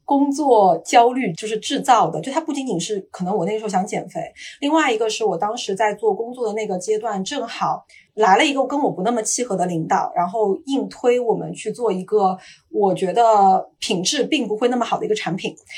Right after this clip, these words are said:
总之我那个时候就每天都很烦躁，因为你在做一个自己不喜欢做的事情，但它是工作，你又必须去完成。我就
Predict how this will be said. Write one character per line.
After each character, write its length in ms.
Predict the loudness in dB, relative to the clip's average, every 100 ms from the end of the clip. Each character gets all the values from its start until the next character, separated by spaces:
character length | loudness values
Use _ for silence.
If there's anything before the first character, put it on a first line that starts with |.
| -16 -2
总 160 | -2
之 140 | 2 2
我 100 | 4
那 80 |
个 60 | 2
时 60 | 0
候 60 |
就 80 | -2
每 140 | 0
天 220 | 0 0 0
都 100 | 0
很 180 | -2
烦 440 | -6 -6 -8 -6 -6
躁， 320 | 0 2 2
因 100 | 0 -4
为 100 | -2
你 80 |
在 140 | 0 0
做 120 | -2
一 60 | -6
个 60 |
自 140 | -6 -6
己 80 | -6
不 120 | -2
喜 160 | -4
欢 180 | -4 -6
做 100 | -4
的 80 | -6
事 180 | -6 -8
情， 220 | -10 -10
但 140 | -4 -4
它 140 | -4
是 100 | -6
工 180 | -4 -4
作， 160 | -2 -2
你 120 | -2
又 100 | -6
必 100 | -8
须 160 | -10
去 120 | -8 -6
完 280 | -4 -4
成。 160 | -6 -8 -10 _ -16 -14 -10 2
我 140 | 2
就 140 | 2